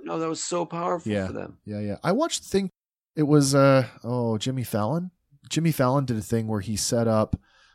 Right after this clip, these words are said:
Speaker 2: uh, basically like a, a camera, like a, like a photo booth, and he invited basically, uh, members of the audience to, like, send Chadwick a message about what Black Panther meant to them.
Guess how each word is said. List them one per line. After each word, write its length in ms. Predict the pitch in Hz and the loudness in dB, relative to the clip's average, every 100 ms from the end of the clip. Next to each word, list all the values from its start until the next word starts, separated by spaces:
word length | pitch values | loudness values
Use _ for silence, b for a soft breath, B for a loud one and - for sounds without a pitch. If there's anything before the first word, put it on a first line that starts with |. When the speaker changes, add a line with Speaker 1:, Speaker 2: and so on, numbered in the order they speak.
| b 90 | b -10
Speaker 2:
uh, 80 | |
basically 540 | 85 113 110 117 110 104 | -4 -2 -2 -2 -2 -2
like 260 | 98 95 | -2 -4
a, 200 | 92 85 - | -4 -6 -6
a 80 | 95 | -8
camera, 540 | - 101 123 135 135 | -6 -6 0 0 0
like 180 | 104 85 | -2 -6
a, 100 | - | -6
like 160 | - 101 | -8 -8
a 40 | |
photo 300 | - 117 120 120 | -4 0 2 2
booth, 360 | 131 127 - - _ _ _ _ - | 0 -2 -4 -18 _ _ _ _ -6
and 80 | 110 | -2
he 140 | 127 | 0
invited 600 | 117 104 110 113 101 95 - _ _ _ _ 113 | 0 2 4 4 2 -2 -10 _ _ _ _ -2
basically, 760 | 110 107 113 107 104 98 92 - | 0 0 -2 -2 -2 -2 -4 -6
uh, 240 | - 90 82 | -6 -6 -6
members 460 | 104 104 107 107 104 | -6 -4 0 0 -2
of 120 | 95 | -4
the 120 | 95 | -4
audience 600 | 87 95 101 104 107 - - | -2 -4 -4 -6 -6 -8 -10
to, 120 | - 107 | -6 -2
like, 320 | 98 92 - | -2 -4 -6
send 400 | - - 101 101 | -6 -2 -2 -4
Chadwick 560 | - 98 101 101 92 - _ | -2 -2 -2 -2 -4 -8 _
a 80 | 101 | -8
message 480 | 95 95 - 110 107 | -4 -4 -2 -4 -4
about 320 | 101 98 - | -2 -2 0
what 240 | 95 - | -4 -2
Black 260 | 98 98 - | -2 -2 -2
Panther 380 | 104 101 107 98 | -4 -2 -2 -2
meant 320 | 92 98 - - | -2 -4 -6 -8
to 100 | 101 | -6
them. 400 | 90 90 113 | -4 -4 -4